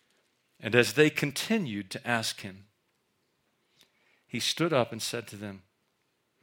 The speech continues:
"Let him who is without sin among you be the first to throw a stone at her."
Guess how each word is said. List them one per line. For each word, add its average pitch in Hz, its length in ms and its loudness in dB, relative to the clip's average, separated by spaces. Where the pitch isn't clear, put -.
"Let 117 200 0
him 190 320 2
who 165 380 -2
is 117 220 -8
without 113 380 -2
sin 104 420 -8
among 110 400 -4
you 87 260 -18
be 104 100 -8
the 92 80 -8
first 117 440 -6
to - 40 -12
throw 104 260 -8
a 95 60 -12
stone 95 380 -10
at - 80 -20
her." 98 220 -20